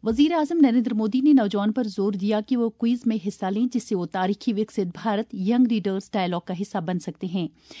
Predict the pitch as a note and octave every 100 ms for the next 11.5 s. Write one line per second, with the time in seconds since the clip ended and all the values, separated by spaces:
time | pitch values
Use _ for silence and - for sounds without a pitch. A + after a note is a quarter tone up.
0 | - - C#4 C4+ D4+ C#4+ E4 C#4 A#3+ A#3+
1 | A3 A3 - A#3+ A3 F#3+ G3 G3 F3+ F#3+
2 | A#3+ A#3 D3 F#3 G#3+ A#3 F#3 G#3+ - A#3+
3 | G3+ G3+ E3+ F#3+ - G3+ G3+ - B3+ -
4 | A3+ A3+ - - - B3 - C4+ A3 G3
5 | G#3 A3 A3 G3+ F3+ F#3+ F#3+ F3+ - G#3
6 | G#3 A#3+ - F3+ E3+ F3+ - F#3 F#3 D#3
7 | - - - - A3+ B3+ C#4+ C#4+ C#4+ A#3+
8 | - A#3 F#3 F#3+ G#3 G#3 - G3 G3 A#3+
9 | A#3+ F#3+ F#3 F#3 F3 G3 _ F#3+ A3 G#3+
10 | C4 B3+ G3 G3 F#3+ - F#3+ F#3+ F#3+ F#3+
11 | G3+ G3+ A3 G#3+